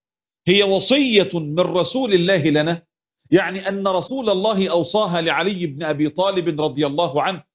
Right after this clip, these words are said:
وهؤلاء ليسوا من الشيعة، حتى لا يظنن أحد ذلك أبدا، ولكنهم كانوا من نسل عبد الله بن عباس رضي الله عنه، وكانوا يظنون أن الخلافة في آل بيت رسول الله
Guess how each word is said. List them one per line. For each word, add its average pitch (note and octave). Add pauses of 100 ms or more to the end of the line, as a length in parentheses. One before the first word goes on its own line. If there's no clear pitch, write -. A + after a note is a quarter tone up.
(120)
وهؤلاء E3
ليسوا F#3+
من D3+
الشيعة، D#3+ (280)
حتى F3+
لا E3+
يظنن E3+
أحد F3+
ذلك D#3+ (580)
أبدا، F3+ (580)
ولكنهم F3
كانوا G#3+ (580)
من E3+
نسل G3+
عبد D3+
الله F3+
بن D3+
عباس D#3+
رضي D#3+
الله E3
عنه، F#3 (640)
وكانوا G#3+
يظنون F#3
أن F3+
الخلافة F#3
في F#3
آل G3
بيت G3+
رسول F#3
الله F#3